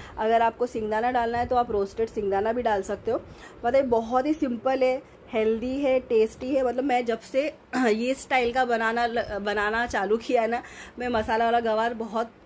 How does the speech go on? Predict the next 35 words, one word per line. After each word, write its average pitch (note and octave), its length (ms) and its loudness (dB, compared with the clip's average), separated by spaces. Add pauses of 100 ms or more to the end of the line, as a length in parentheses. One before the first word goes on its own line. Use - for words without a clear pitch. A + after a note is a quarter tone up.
(200)
पता A3+ 160 0
नहीं B3 120 -2
मैंने A#3+ 140 0
last G#3+ 340 0
कब A3 120 0
बनाया G#3+ 280 0
था, B3 80 -4
तब A#3 120 -2
से A#3 160 -6
मैं A#3+ 60 2
ये G#3+ 180 2
वाला G#3+ 180 0
ही A#3+ 60 4
बनाती G3+ 340 -2
हूँ। D4 80 -6 (320)
आप A#3 160 -2
without A#3+ 360 2 (120)
आलू A3+ 240 0
भी C#4 120 -4
बना A#3 280 0
के B3 120 -2
देखना, A#3 280 0
ये B3+ 120 -4
सच A3+ 260 -6
में A#3+ 140 -6
बहुत G#3 280 -2
tasty A3 320 -2
लगता A3+ 260 -4
है A#3 60 -2
without G3+ 300 0
आलू G3 300 2
भी। A3+ 200 -2 (400)
सिर्फ D4+ 180 0
गवार, A3+ 500 2
कांदा A3+ 640 -2